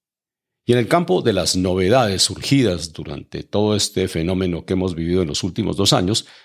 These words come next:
la próxima emisión de Vivir Café, revista en podcast,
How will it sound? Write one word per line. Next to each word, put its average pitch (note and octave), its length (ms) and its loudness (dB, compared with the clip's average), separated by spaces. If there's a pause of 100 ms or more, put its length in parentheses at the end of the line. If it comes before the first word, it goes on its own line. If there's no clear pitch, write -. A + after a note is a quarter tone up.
(320)
la A2 320 -2
próxima C#3+ 460 2
emisión A2 760 0
de D#2+ 140 -8
Vivir D#2 320 -6
Café, G2+ 380 -2
revista E2 500 -6
en D2+ 120 -6
podcast, - 640 -2